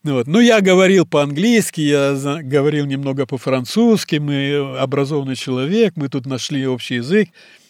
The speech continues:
Он сказал им: «Ладно, по-моему, из неё выйдет толк». Через две недели вот такого вот, это самое, теста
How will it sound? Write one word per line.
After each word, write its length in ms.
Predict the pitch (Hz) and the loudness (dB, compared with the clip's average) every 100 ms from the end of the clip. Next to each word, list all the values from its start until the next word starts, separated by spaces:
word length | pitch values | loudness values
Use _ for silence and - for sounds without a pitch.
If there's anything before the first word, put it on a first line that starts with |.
| - | -8
Он 180 | 151 131 | -6 -4
сказал 460 | - 131 135 127 | -2 0 2 2
им: 260 | 123 127 127 | 0 -4 -6
«Ладно, 640 | 131 139 120 117 117 123 | 0 0 0 -4 -4 -6
по-моему, 520 | - 127 143 147 131 123 | -2 -2 0 -2 -2 -2
из 200 | 123 117 | -2 -4
неё 160 | 131 123 | -2 -2
выйдет 320 | 127 117 113 | -2 -4 -6
толк». 360 | - 110 104 - - - _ | -6 -8 -8 -16 -20 -20 _
Через 280 | - 135 123 | -2 0 0
две 260 | 127 135 131 | 0 0 2
недели 260 | 151 208 | 2 2
вот 180 | 139 117 | 2 -2
такого 340 | 123 - 117 | -4 -8 -6
вот, 120 | 117 110 | -6 -6
это 120 | 113 | -8
самое, 340 | - 107 107 | -6 -6 -6
теста 480 | 110 165 165 - 110 | -2 0 0 -2 -8